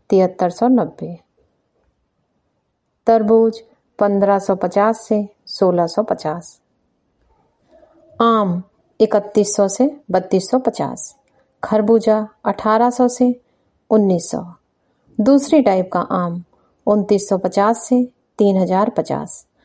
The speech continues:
आज के लिए इतना ही, कल फिर मिलेंगे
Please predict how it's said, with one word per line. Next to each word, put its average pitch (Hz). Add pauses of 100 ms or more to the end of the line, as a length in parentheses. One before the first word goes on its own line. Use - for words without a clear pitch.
(300)
आज 262
के 320
लिए 302
इतना 185
ही, 208 (280)
कल 208
फिर 226
मिलेंगे 220